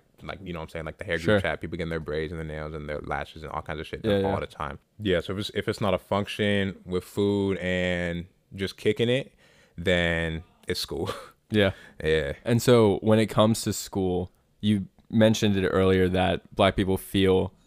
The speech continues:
Speaker 2: that they have to do more
Speaker 1: Oh, facts.
Speaker 2: to get to
Speaker 1: For
Speaker 2: where
Speaker 1: sure.
Speaker 2: I guess the white person is, to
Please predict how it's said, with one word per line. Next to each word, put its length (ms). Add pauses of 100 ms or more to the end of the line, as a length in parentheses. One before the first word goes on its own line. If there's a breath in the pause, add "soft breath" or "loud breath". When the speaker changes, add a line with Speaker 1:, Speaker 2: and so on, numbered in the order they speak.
(300)
Speaker 2:
that 120
they 60
have 160
to 80
do 140
more 400 (320)
Speaker 1:
Oh, 100
facts. 440
Speaker 2:
to 60
get 160
to 120
Speaker 1:
For 40
Speaker 2:
where 160
Speaker 1:
sure. 220 (300)
Speaker 2:
I 60
guess 160
the 60
white 220
person 320
is, 140
to 240